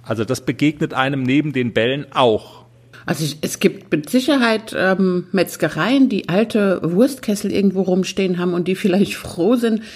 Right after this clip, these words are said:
Speaker 2: wenn jemand kommt und sagt, „Ich nehm's“, und sie müssen es nicht entsorgen oder so. Also ich glaube, man kommt da ganz sicher auch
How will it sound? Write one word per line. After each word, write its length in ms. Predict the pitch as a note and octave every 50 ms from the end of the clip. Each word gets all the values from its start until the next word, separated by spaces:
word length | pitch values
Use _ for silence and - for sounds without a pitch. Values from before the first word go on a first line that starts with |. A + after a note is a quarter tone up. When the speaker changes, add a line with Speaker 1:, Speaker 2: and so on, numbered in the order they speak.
| - - - _
Speaker 2:
wenn 140 | G#3+ G#3
jemand 280 | G3+ G3 G3 F#3+ F#3 F#3
kommt 260 | - - A3 A#3+ A#3 A3
und 80 | G#3
sagt, 320 | G3 G3 F#3+ - - - G4
„Ich 160 | G#4+ - -
nehm's“, 480 | C#4 C#4+ C#4+ D4 D#4+ E4 - - - - - - - - _
und 140 | - G3 D#3+
sie 80 | G3
müssen 220 | F#3+ F#3+ G3+ G3 F#3
es 100 | E3 -
nicht 160 | G3 F#3 -
entsorgen 520 | - E3+ E3 D#3 E3+ E3+ G#3 C4 C4+ B3
oder 220 | F#3+ F#3 F3+ F3+ F3
so. 120 | F3 E3+
Also 160 | D3+ D#3 D#3
ich 100 | - -
glaube, 320 | - - - F#3 F3+ E3+ F3+
man 160 | E3+ E3+ E3+
kommt 260 | - F#3+ F#3+ F#3 F#3+
da 100 | F3+ E3+
ganz 280 | D#3+ F#3 G#3+ B3 A#3+ -
sicher 400 | G3 G#3 G#3 - G#3 F#3+ - -
auch 280 | E3 E3+ E3 - -